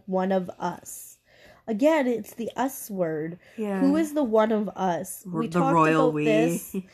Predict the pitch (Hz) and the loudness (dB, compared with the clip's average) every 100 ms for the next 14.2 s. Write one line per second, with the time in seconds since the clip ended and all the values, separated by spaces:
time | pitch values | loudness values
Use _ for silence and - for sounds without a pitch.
0 | - _ - 233 226 226 214 208 196 190 | -20 _ -4 0 0 0 0 4 6 6
1 | 185 180 175 160 - - - - - - | 4 2 2 2 2 -6 -12 -10 -12 -12
2 | - _ _ _ - - - _ 277 262 | -18 _ _ _ -20 -20 -20 _ -2 0
3 | 247 247 247 262 262 262 214 202 202 190 | 0 -2 -4 -8 -6 -4 -4 -6 -6 -4
4 | 175 - 175 160 151 151 - - 220 202 | -4 -4 -6 -6 -8 -10 -14 -8 -4 -2
5 | 190 175 151 151 156 262 285 277 240 196 | -2 -4 -4 -2 4 6 8 6 4 0
6 | 160 147 143 175 160 151 160 185 - 147 | -6 -10 -6 -2 0 0 -4 -14 -12 -10
7 | 139 143 139 - 143 131 123 - 247 233 | -10 -10 -12 -14 -14 -12 -12 -6 0 0
8 | 226 220 214 202 196 - _ _ _ _ | 2 0 -2 -6 -10 -18 _ _ _ _
9 | _ _ _ _ _ _ _ _ _ _ | _ _ _ _ _ _ _ _ _ _
10 | _ _ - _ _ _ _ _ _ _ | _ _ -20 _ _ _ _ _ _ _
11 | _ _ 202 180 180 220 117 104 185 190 | _ _ -2 2 4 2 -2 -8 -4 -2
12 | 165 165 156 143 139 151 143 127 - - | 0 -2 -4 -4 -2 -4 -6 -6 -10 -18
13 | - - 151 139 131 143 - - - - | -20 -14 -8 -8 -8 -12 -18 -20 -20 -20
14 | - _ | -20 _